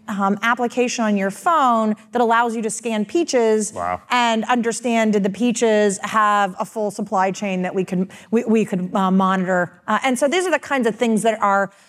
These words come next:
Speaker 1: now a part of the lexicon at F D A. We have a program called, uh, Smarter Food Safety, and that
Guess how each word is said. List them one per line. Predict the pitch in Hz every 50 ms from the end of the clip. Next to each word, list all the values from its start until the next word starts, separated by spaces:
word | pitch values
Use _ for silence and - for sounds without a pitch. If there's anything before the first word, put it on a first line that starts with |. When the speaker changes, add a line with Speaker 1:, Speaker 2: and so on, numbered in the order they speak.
| _ -
Speaker 1:
now | 226 220 233 226 226 220 214 214 -
a | 190
part | - - - 220 214 208 202 - -
of | 208 196 180
the | 180 180
lexicon | 185 175 185 - - 254 - - 247 240 240
at | 220 202
F | 196 185 -
D | 202 190 185
A. | 185 190 208 208
We | 196 196
have | 208 208 185 202 -
a | 208 202 190
program | - - 214 202 185 202 202 190
called, | - - 190 185 185 185
uh, | 196 180 175
Smarter | 165 - - 202 185 185 196 202 190
Food | - - 196 180 170 -
Safety, | - 214 202 233 - - 302 320 349 359 - - - - - - - -
and | 240 247 226 220 220 214 208 185 208 208
that | 202 214 202 202 208 208 -